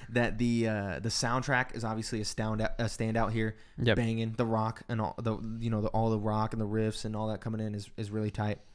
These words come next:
Speaker 1: I really enjoy that, and, and the gunplay really is just crisp. Um, I played a little bit of the Minecraft Dungeons D L C. I played a level of that. As you can see, it's the week of playing random shit until stuff starts coming out.
Speaker 2: Mm-hmm.
Speaker 1: Um, so we just played one level, so I didn't get to see a whole, whole lot. And, uh, that game still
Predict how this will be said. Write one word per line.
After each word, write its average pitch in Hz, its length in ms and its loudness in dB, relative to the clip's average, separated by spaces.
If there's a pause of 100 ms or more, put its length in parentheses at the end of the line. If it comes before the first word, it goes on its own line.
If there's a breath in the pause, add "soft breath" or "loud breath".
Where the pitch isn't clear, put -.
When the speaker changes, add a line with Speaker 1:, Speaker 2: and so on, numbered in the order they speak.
(100)
Speaker 1:
I 107 60 -4
really 107 180 0
enjoy 107 240 -2
that, 104 200 -4
and, 110 200 -8
and 123 160 -2
the 127 60 0
gunplay 110 500 -2
really 104 220 2
is 101 80 -2
just 104 160 -6
crisp. 98 240 -4 (560 soft breath)
Um, 117 280 6
I 117 120 8
played 139 300 6
a 117 120 2
little 170 220 4
bit 170 100 2
of 156 40 4
the 143 60 0
Minecraft 139 440 2
Dungeons 127 360 4
D 123 160 0
L 120 80 2
C. 165 460 -2
I 117 80 0
played 117 220 0
a 113 40 0
level 113 240 2
of 110 80 0
that. 113 200 0
As 120 180 2
you 135 60 0
can 120 100 -2
see, 131 240 -2
it's - 320 -4 (320 loud breath)
the 113 180 2
week 117 380 2
of 110 340 0
playing 113 380 2
random 113 300 0
shit 120 320 0
until 113 280 -2
stuff 113 360 -2
starts 113 200 -2
coming 110 240 -2
out. 135 300 2
Speaker 2:
Mm-hmm. 135 440 2
Speaker 1:
Um, 120 220 2
so 117 560 4
we 131 200 2
just 131 300 2
played 175 280 2
one 147 260 0
level, 139 280 2
so 123 120 0
I 120 60 8
didn't 120 120 4
get 113 80 -2
to 110 60 -2
see 117 180 0
a 107 60 2
whole, 113 200 2
whole 113 160 0
lot. 110 280 0
And, 107 360 0
uh, 110 180 0
that 147 160 -2
game 208 260 0
still 214 400 -2